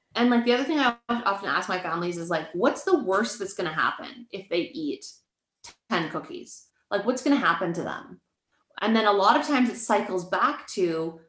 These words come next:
my worry is, is they're gonna become more obsessed with sugar, they're gonna eat unhealthy, and then they're gonna become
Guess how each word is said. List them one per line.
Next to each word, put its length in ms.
my 160
worry 460
is, 220
is 120
they're 140
gonna 140
become 180
more 180
obsessed 320
with 100
sugar, 500
they're 120
gonna 180
eat 180
unhealthy, 720
and 140
then 160
they're 140
gonna 140
become 380